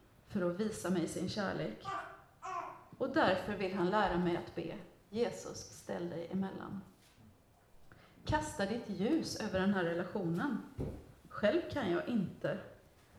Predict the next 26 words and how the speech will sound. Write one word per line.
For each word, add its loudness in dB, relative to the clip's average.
Jag 4
vet -2
kanske 0
varken 2
ut -2
eller 0
in." 0
Så 0
vitt 4
jag 10
begriper 4
så 2
var 6
det 6
bara 6
en 2
enda 4
församling 2
av 2
alla 4
de 4
som 0
Paulus -2
skrev -4
brev 0
till -4